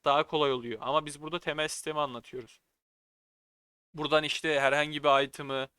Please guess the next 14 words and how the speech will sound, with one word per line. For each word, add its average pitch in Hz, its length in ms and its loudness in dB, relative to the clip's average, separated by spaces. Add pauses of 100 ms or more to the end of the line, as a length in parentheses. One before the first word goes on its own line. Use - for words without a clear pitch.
(460)
işte 131 540 -2 (580)
tool'ları, 135 840 0
token'ları, 135 760 -4 (180)
tom'ları, 131 720 -4
tom 135 220 -8
dediğimiz 135 340 -8
şey 135 220 -8
kitaplar. - 680 -6 (460)
Buradan 135 300 -2
işte 135 340 -8
hepsini 165 480 -6
teker 156 320 -2
teker 151 360 -4 (540)
görebiliyorsunuz. 131 800 -6